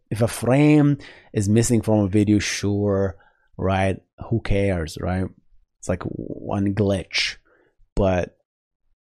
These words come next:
text and the other one, sometimes you have, you need the transmission. That's why I want you just to have this framework of understanding. Look into your use case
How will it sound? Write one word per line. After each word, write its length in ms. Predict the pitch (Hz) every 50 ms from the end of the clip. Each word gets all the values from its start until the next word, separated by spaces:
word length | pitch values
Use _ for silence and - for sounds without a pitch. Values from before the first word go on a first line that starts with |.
| _ _ _ _ _ - - - -
text 480 | - - 151 135 117 - - - -
and 140 | 101 95 95
the 60 | 98
other 180 | 101 101 101 104
one, 160 | 101 101 101
sometimes 520 | - - 147 151 - - 147 135 117 107 104
you 100 | 104 104
have, 280 | 95 107 113 110 107
you 200 | 107 107 107 107
need 200 | 117 123 113 95
the 120 | 98 98 90
transmission. 460 | - 95 92 87 90 95 92 101 95
That's 160 | 104 165 -
why 160 | - - -
I 60 | 143 147
want 260 | 147 180 208 220 208
you 80 | 233
just 220 | 180 170 160 - -
to 80 | 156
have 180 | 139 165 165 139
this 160 | 131 131 -
framework 720 | - - - 104 104 110 110 110 104 95 87 87 - - -
of 240 | - 98 87 - - _ - - - _
understanding. 800 | - 127 135 120 123 120 104 - - - 113 117 120 110 98 92 90
Look 240 | 92 104 135 139 -
into 380 | 175 170 170 165 143 - 127 117
your 320 | 117 120 127 131 123 107
use 280 | 104 113 117 110 - -
case 360 | - - 98 98 101 95